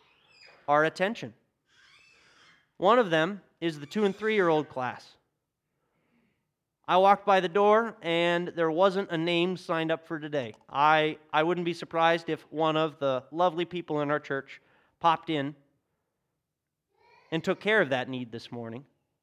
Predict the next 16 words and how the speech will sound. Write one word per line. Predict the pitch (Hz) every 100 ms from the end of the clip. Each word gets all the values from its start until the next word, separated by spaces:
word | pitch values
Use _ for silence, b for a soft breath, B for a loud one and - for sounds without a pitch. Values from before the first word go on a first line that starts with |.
| _ _ _ _ _ _ _ _ _ -
But | 190
that | 185
sign-up | - 208 196 185
sheet | - 175
still | - 180
has | 170 147
a |
lot | 147 170
of | 170
empty | 160 165 165
spaces. | - 160 139 113 - - _ _ _ _ _ _ _ _ _ _ _ _ _ _ _ _ _ _ _ _ _ _ _ _ _ _ _ _ _ _ _ _ -
That's | 220 -
an | 151 _
opportunity | 196 208 196 - - 190 165 139 135
to | -
serve. | - - 233 -